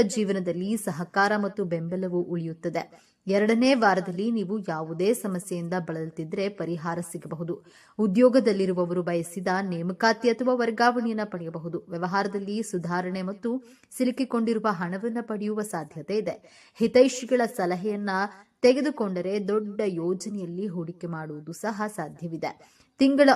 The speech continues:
ಉತ್ತರಾರ್ಧದಲ್ಲಿ ದೊಡ್ಡ ಬದಲಾವಣೆಗಳು ಸಾಧ್ಯ. ಈ ಸಮಯದಲ್ಲಿ ಭಾವನೆಗಳ ಬದಲಿಗೆ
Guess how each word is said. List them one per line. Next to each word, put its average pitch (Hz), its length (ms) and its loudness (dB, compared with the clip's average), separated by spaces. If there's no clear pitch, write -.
ಉತ್ತರಾರ್ಧದಲ್ಲಿ 190 840 -2
ದೊಡ್ಡ 185 200 -4
ಬದಲಾವಣೆಗಳು 175 760 -4
ಸಾಧ್ಯ. 165 380 -6
ಈ 185 80 -4
ಸಮಯದಲ್ಲಿ 175 640 -6
ಭಾವನೆಗಳ 165 580 -6
ಬದಲಿಗೆ 175 600 -2